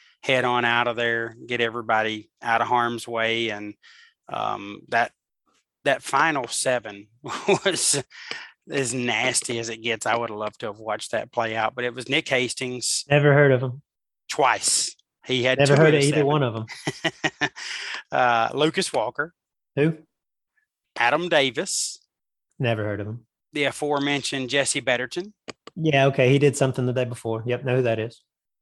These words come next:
Speaker 1: Uh, and a couple of guys that, uh, are in that general region of the country that perform very well all the time, and that's Alan Thatcher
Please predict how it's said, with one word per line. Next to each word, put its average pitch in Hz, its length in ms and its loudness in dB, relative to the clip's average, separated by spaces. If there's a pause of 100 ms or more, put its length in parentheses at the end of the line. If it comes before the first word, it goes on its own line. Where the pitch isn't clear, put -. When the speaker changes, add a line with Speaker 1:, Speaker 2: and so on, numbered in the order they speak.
(140)
Speaker 1:
Uh, 120 360 0
and 139 500 2
a 143 140 -2
couple 180 380 0
of 151 100 -2
guys 147 480 4
that, 131 320 0 (140)
uh, 139 40 -6 (240)
are 120 340 -4 (240)
in 151 220 -4
that 139 240 -2
general 131 500 -4
region 139 440 0
of 127 120 -4
the 117 80 -4
country 123 520 -4
that 113 300 -6
perform 120 500 -6
very 120 240 2
well 113 300 -2
all 110 280 -2
the 101 80 -10
time, 107 380 -4
and 107 80 -8
that's 110 200 -4
Alan 104 360 0
Thatcher 120 480 -2